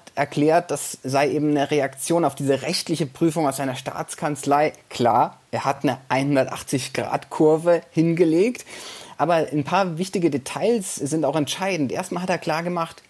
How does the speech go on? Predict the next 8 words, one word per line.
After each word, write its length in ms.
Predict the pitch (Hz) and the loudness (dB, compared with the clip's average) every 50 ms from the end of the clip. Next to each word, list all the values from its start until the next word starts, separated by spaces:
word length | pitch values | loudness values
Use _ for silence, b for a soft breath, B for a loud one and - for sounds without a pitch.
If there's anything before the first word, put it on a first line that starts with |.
| _ _ | _ _
persönliche 560 | - 151 127 127 131 147 220 254 233 - - | -2 -2 0 2 4 4 4 2 0 0 -2
Entscheidung, 640 | 160 185 175 - - 180 160 170 180 190 190 208 214 - | -4 -4 -4 -2 0 0 0 0 0 -2 -2 -4 -4 -6
haben 160 | 170 143 135 127 | -4 -4 0 0
wir 80 | 131 | -2
gerade 340 | 131 127 123 131 131 131 127 | -2 0 0 0 2 2 0
besprochen. 560 | 123 127 - - - - 113 - - - 110 - B B B B B B B B B _ | -2 -4 -8 -8 -4 -4 -4 -2 -2 -6 -8 -8 B B B B B B B B B _
Und, 480 | - 170 175 214 247 285 302 277 - - B B B B B B - | 2 4 4 6 6 4 2 0 -4 -12 B B B B B B 0
ähm, 420 | 165 165 165 170 170 175 165 - | 2 4 4 4 4 0 -2 -4